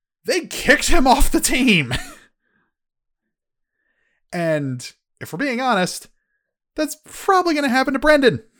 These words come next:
It's gonna happen to Brendan Leipsic. Jeremy's already gone. He is removed from the University of Manitoba Bison's men's hockey team, which, like I said, is,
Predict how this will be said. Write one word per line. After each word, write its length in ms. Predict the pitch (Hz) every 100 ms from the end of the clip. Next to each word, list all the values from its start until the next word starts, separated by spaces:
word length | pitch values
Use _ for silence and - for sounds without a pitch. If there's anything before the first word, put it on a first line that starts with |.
| _ _ _ _ _
It's 100 | -
gonna 180 | 330 233
happen 320 | 214 233 240
to 60 |
Brendan 240 | 233 233 233
Leipsic. 520 | 240 220 170 123 - _ _ _ _ _ _ _ _ -
Jeremy's 440 | 131 160 269 240 185
already 200 | 220 185
gone. 360 | 151 147 95
He 140 | 110 196
is 280 | 170 139 -
removed 720 | 127 123 127 254 294 277 233
from 160 | 214 185
the 60 |
University 440 | 185 233 214 208 214
of 60 |
Manitoba 440 | 202 196 180 185 160
Bison's 420 | 147 139 147 117
men's 260 | 123 127
hockey 280 | 117 113 -
team, 320 | 113 139 113 _ _ _ _ _ _ _ _ _ _
which, 500 | 110 113 - - - _ _ _ _ _ -
like 120 | 120
I 80 | 123
said, 340 | 135 117 120 - - -
is, 160 | 98